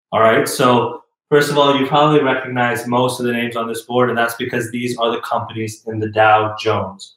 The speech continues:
There are thirty companies, and Dow is actually one of them. It's not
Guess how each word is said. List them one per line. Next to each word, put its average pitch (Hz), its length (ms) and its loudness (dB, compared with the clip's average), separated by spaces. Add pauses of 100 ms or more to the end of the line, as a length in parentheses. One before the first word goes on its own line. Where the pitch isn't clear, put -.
(300)
There 110 100 4
are 107 60 4
thirty 127 420 4
companies, 120 680 2 (340)
and 113 400 0
Dow 139 320 6
is - 100 2
actually 120 640 2
one 120 160 0
of 110 100 -2
them. 120 200 0
It's - 260 -10
not 113 240 -4